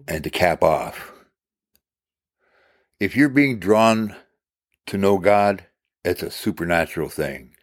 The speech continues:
It's not just you on the inside saying, "I think I wanna do a good thing." No, that's actually God reaching out to you. Powerful. Listen. Listen and obey.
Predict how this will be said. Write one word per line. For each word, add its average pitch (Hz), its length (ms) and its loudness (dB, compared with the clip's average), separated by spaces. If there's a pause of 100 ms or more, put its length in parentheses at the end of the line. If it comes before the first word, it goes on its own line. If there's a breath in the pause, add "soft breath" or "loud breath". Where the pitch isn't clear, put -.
(440 soft breath)
It's - 300 -2
not 104 360 0
just 98 400 0
you 90 360 2
on 80 80 0
the 87 180 2
inside 80 560 0
saying, 80 520 -2 (440 soft breath)
"I - 60 -20
think 131 120 0
I 120 40 2
wanna 107 200 4
do 85 220 2
a 78 40 -4
good 82 220 0
thing." 78 300 -2 (240)
No, 76 320 -4
that's 90 180 0
actually 98 300 0
God 82 380 2
reaching 78 360 -6
out 73 200 -10
to 73 100 -12
you. 71 400 -6 (1900)
Powerful. - 580 -4 (760)
Listen. 82 600 -6 (2000)
Listen 87 420 0
and 90 160 0
obey. 76 540 -2